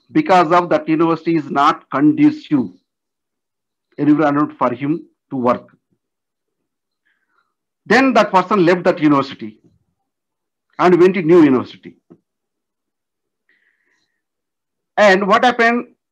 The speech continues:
when that person is going to other university, this entitlement right, his ultimate right is to get the lien.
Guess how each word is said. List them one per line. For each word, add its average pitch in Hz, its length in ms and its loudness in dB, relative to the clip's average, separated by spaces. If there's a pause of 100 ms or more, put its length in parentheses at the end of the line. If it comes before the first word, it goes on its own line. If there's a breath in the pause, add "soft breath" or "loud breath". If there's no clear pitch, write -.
when 180 200 -2
that 175 240 -2
person 196 400 -2
is 233 500 -8
going 196 400 0
to 214 100 -2
other 175 260 2
university, 185 680 0
this 180 200 -6
entitlement 196 840 -4 (240)
right, 180 340 0 (960)
his 165 180 2
ultimate 202 540 0
right 147 440 -2
is 190 220 -6
to 160 140 -4
get 160 220 -2
the 156 80 -2
lien. 127 420 -2